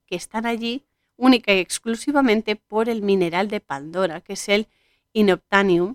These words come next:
se llama, por su alto contenido energético, porque tiene una energía brutal y lo que quieren es, y lo que hacen,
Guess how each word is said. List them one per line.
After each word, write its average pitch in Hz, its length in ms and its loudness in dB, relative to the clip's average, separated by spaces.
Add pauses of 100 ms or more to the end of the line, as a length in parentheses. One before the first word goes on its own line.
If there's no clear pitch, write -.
(120)
se 180 200 -6
llama, 180 320 -4 (280)
por 254 120 0
su - 160 0
alto 240 220 0
contenido 208 560 -4
energético, 175 720 -6
porque 170 300 -18
tiene 240 200 -4
una 254 120 0
energía 208 480 -2
brutal 180 640 -4
y 233 120 -6
lo 233 120 0
que 190 120 -6
quieren 226 460 -4
es, - 400 -10 (140)
y 170 80 -12
lo 160 120 -14
que 143 120 -14
hacen, 190 360 -10